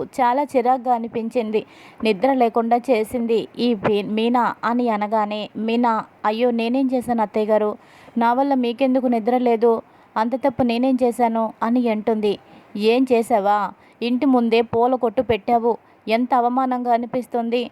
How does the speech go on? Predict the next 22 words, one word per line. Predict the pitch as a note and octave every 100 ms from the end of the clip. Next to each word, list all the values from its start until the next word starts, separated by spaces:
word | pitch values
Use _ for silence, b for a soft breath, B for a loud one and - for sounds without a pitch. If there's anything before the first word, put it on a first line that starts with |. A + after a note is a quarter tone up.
| B B -
పొద్దున | C4 A#3 C4+
లేచి | B3 A#3 A3+
బయటకు | A#3 A3 A3 B3+
వీధిలోకి | A3+ B3 B3+ B3 A#3
వెళ్ళాలంటే | G#3+ G#3+ A#3+ A#3+ G#3+ A3+
తల | A#3+ A#3 B3
కొట్టేసినట్టు | - A3 B3+ B3 A3+ A3 A#3+
అనిపిస్తుంది. | A#3 A3+ A3+ A#3 A3+ A3+ G#3+ B B B
ఇంతకు | B3 C4 C4+ B3
ముందు | A#3+ A#3 B3
ప్రభావతి, | B3 A#3 A3+ B3 A#3 B3
ప్రభావతి | A#3+ A3 B3 A#3+ G#3 B3
అని | A3+ B3
ఎంతో | A3 G#3+ C4
గౌరవంగా | B3 B3 B3+ B3 A#3+
పిలిచేవారు. | B3 B3 A3+ B3 A#3 A#3 - B B B
ఇప్పుడు | A3+ A3 A3 A#3 - B B -
పూలు | C4+ C#4+
అమ్మే | C#4 B3 B3
ప్రభావతి | A#3+ A3+ B3 A3+ G3+ B3+
అని | B3+
పిలుస్తున్నారు. | A#3+ B3 C4 - A#3+ A#3+ A#3+